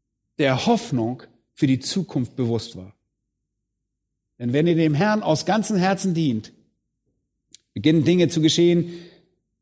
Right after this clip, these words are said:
die euch veranlassen, auf die Zukunft zu hoffen. Auch das gehört einfach dazu. Es hält, es hält uns bei der Stange.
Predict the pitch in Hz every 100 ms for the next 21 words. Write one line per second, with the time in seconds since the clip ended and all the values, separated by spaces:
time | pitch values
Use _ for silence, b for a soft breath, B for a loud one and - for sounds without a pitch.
0 | _ _ _ - 131 147 131 - 139 180
1 | 175 110 95 - 101 101 _ _ _ _
2 | _ _ _ _ _ - 120 - 104 -
3 | - - 202 - 113 95 - 104 - -
4 | - _ _ _ _ _ _ _ _ _
5 | _ _ _ _ _ _ _ _ _ _
6 | _ _ _ _ _ _ _ _ _ _
7 | _ _ _ _ _ _ _ _ _ _
8 | - 113 131 117 - - _ _ _ _
9 | _ _ _ _ _ _ _ _ _ _
10 | _ _ _ 127 143 143 147 135 139 -
11 | 120 98 - 139 147 135 - b b b
12 | - 131 147 170 151 151 143 139 160 135
13 | 98